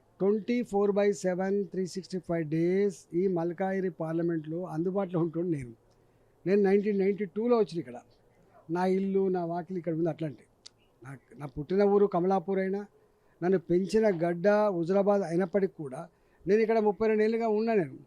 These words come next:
మేము ఇవాళ వచ్చి హెలికాప్టర్ల ల దిగి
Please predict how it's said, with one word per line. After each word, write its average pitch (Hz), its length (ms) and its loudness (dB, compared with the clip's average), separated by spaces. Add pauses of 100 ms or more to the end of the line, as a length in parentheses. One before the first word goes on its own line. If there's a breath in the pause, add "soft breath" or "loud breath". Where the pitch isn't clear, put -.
(380)
మేము 208 280 6
ఇవాళ 196 460 6
వచ్చి 202 340 2 (340)
హెలికాప్టర్ల 196 1000 0 (360)
ల 175 420 0
దిగి 180 360 0